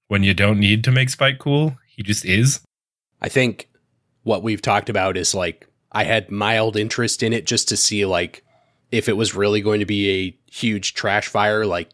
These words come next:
Speaker 2: everyone was expecting. Um, just knowing that it's now been canceled, like, my interest has gone from, like, five percent to, like, a very firm zero.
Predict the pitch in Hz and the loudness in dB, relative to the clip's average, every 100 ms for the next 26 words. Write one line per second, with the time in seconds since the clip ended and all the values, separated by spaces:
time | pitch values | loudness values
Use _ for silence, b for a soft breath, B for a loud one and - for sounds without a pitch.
0 | _ - 95 101 98 95 92 98 - 95 | _ -10 -4 -2 -2 -2 -4 -4 -2 -2
1 | - 123 143 b b b b b - 104 | 0 -2 -2 b b b b b -4 0
2 | 78 65 - _ _ _ _ _ - 120 | 0 -4 -16 _ _ _ _ _ -8 0
3 | 151 - 98 104 107 117 127 117 98 95 | 2 0 -2 0 2 4 2 2 -2 -2
4 | - 101 90 95 101 87 - - 87 - | -4 -2 -2 0 -2 -6 -6 -8 -6 0
5 | 131 143 - b b b 95 107 98 98 | 4 4 2 b b b -2 2 0 0
6 | 110 104 110 101 - 98 - 90 90 - | -4 0 2 2 2 0 0 0 -2 -4
7 | 92 82 80 - - - 82 90 - - | -4 -4 -6 -10 -8 -2 0 0 -4 -6
8 | 95 - 90 98 - - 98 87 82 - | -2 0 0 -2 -4 -4 -4 -4 -4 -4
9 | - - 110 110 101 101 101 - - 107 | -8 -10 0 2 4 0 -2 -8 0 2
10 | 95 92 92 92 - 98 78 71 65 64 | 4 0 -2 0 2 2 2 2 2 -2